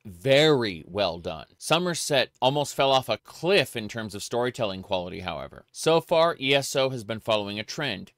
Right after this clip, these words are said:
Bad chapter, better post-chapter D L C. Repeat. Regardless, I could find no trace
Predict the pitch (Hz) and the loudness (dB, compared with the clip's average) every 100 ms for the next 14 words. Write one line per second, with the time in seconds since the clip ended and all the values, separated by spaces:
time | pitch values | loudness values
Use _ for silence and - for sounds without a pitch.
0 | _ - 90 120 123 123 - 135 127 _ | _ -10 2 6 6 2 -4 -4 -6 _
1 | 147 156 - 101 - 131 147 156 - 139 | -12 -12 -12 -2 4 4 4 -2 -4 0
2 | 147 - - 135 127 131 117 120 117 113 | 0 -2 -4 -4 -4 -4 -4 -2 2 2
3 | 113 - 113 92 90 _ - 107 117 131 | 0 -6 -6 -6 -10 _ -10 -4 -4 -4
4 | 98 - - - 139 139 165 143 117 - | -6 -8 -18 -4 0 4 4 2 -2 -4
5 | 147 196 156 175 165 151 131 131 147 - | -4 -6 -6 -6 -6 -4 -2 -2 -2 -6
6 | - 135 127 107 - - | -6 0 2 2 -2 -12